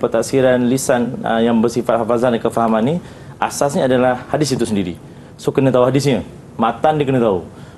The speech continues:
Bila mana kenal matan, tahu matan, uh, kemudian di sana sebenarnya ada pembahagian. Pembahagian mengikut aras. Ada aras rendah, ada sederhana, ada, ada aras tinggi.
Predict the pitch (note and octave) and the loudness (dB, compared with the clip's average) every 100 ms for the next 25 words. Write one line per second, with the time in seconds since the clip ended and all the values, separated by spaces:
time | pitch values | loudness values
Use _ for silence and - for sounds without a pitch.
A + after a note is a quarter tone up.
0 | - A#2 B2 C#3 C#3 C#3 C#3+ C#3+ C#3 E3 | -4 0 2 2 2 2 2 2 2 0
1 | C#3+ C#3+ C#3+ C#3 F3 F#3+ G3+ F3+ - - | 2 2 2 2 0 0 -2 -6 -12 -4
2 | A2 A2+ A2 A2 A2 A2 A2 A#2+ A#2+ C#3+ | 0 2 2 2 2 2 0 0 2 2
3 | D3+ C#3 C3+ D#3+ F#3 F#3 - C#3 C#3 D#3+ | 2 0 0 2 2 0 0 0 2 2
4 | F3 B2+ C#3 B2 A#2+ A#2+ G#2+ E2+ D#2 - | 2 2 0 2 0 0 0 -2 -4 -14
5 | - - - - A2 A#2 A#2 B2+ C#3 B2 | -18 -20 -20 -10 -2 0 2 2 2 2
6 | G#2 F#2 F#2+ F2+ - - F#2+ F#2 F#2 G2+ | 2 0 0 -4 -10 -6 -2 0 0 0
7 | A2 A2+ B2 B2+ - - F#2+ - G2+ G2+ | 0 2 2 0 -4 -6 -6 -4 -2 0
8 | A2+ A#2+ G2+ G2 F#2+ F#2+ G2 F#2+ F#2+ G2+ | 0 0 0 0 0 -2 -2 -2 -2 -4
9 | E2 D#2+ | -4 -8